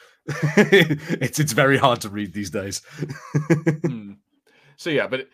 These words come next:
Speaker 2: as far as Blade, if we're talking about, like, being a daywalker, shit, I'll be a daywalker right now.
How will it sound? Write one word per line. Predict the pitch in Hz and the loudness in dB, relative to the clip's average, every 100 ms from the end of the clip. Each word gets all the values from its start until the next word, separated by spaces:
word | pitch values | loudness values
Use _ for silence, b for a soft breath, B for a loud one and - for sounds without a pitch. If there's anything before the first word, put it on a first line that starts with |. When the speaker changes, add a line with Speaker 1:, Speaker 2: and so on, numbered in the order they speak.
| b | b
Speaker 2:
as | 131 127 | -6 0
far | 180 175 | 2 2
as | |
Blade, | 139 135 139 | 0 0 0
if | 120 | -2
we're | 143 | -2
talking | 214 170 | 0 2
about, | 147 135 | 2 2
like, | 127 107 | 0 0
being | 139 127 | -4 -4
a | 104 | -4
daywalker, | 113 156 120 107 117 101 | -2 0 0 -2 -4 -6
shit, | 165 131 | -2 -2
I'll | 147 | -2
be | 139 | -4
a | |
daywalker | 113 127 123 123 123 | -4 -2 0 -2 -2
right | 120 113 | -2 -2
now. | 139 131 104 | -2 -4 -6